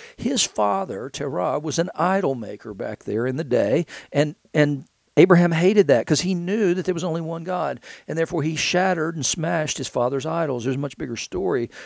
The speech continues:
and a more elaborate story than that, but that's the gist of it, is that he smashed his father's idols, and his father came home and said, "Why did you do this?" And he said, "Well, they told me to do it." And he said, "Well," his father looked at him and said, "Well, they're, they're just idols."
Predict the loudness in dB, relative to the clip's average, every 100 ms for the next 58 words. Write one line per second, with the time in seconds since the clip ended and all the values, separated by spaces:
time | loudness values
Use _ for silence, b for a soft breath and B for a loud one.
0 | B -6 -2 2 2 2 0 -2 -4 -4
1 | -2 -2 -2 -8 -8 -8 -4 -4 B B
2 | 4 4 4 0 2 2 4 2 -4 -6
3 | -4 -6 -4 -6 -2 -2 0 0 -2 -2
4 | -2 -6 -12 -6 -4 -4 -6 -4 -4 -4
5 | -6 -4 2 4 4 0 -4 -2 -4 -2
6 | -4 0 0 -2 -6 -6 -4 -4 -4 -6
7 | -6 -6 -4 -2 -4 -4 -4 -2 -4 -6
8 | -6 -6 -8 -10 B B B -8 -2 0
9 | 0 0 0 0 0 -2 -2 -4 -8 -12
10 | _ _ _ _ _ 2 2 0 -4 -4
11 | -8 -12 -16 -20